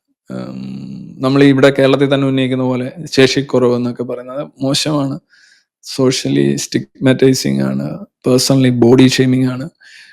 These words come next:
ഒരാൾക്കും അയാളുടെ ലൈംഗികതയെക്കുറിച്ചോ ലൈംഗിക ശേഷിയെക്കുറിച്ചോ അയാളുടെ ഉയരത്തെക്കുറിച്ചോ നിറത്തെക്കുറിച്ചോ വേറെ ഏതെങ്കിലും കഴിവുകളെക്കുറിച്ചോ, ആഹ്,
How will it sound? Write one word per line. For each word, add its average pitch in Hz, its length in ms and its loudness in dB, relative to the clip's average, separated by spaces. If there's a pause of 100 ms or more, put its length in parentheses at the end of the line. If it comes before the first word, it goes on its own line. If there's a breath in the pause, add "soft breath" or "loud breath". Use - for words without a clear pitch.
(260 soft breath)
ഒരാൾക്കും 135 760 2
അയാളുടെ 131 680 2 (160)
ലൈംഗികതയെക്കുറിച്ചോ 131 1000 4
ലൈംഗിക 123 360 0
ശേഷിയെക്കുറിച്ചോ 123 800 -2 (840)
അയാളുടെ 123 500 -8 (460)
ഉയരത്തെക്കുറിച്ചോ 123 800 2
നിറത്തെക്കുറിച്ചോ 127 1080 -2 (440 loud breath)
വേറെ 147 120 10
ഏതെങ്കിലും 180 460 8
കഴിവുകളെക്കുറിച്ചോ, 139 1300 2 (580 soft breath)
ആഹ്, 123 840 -6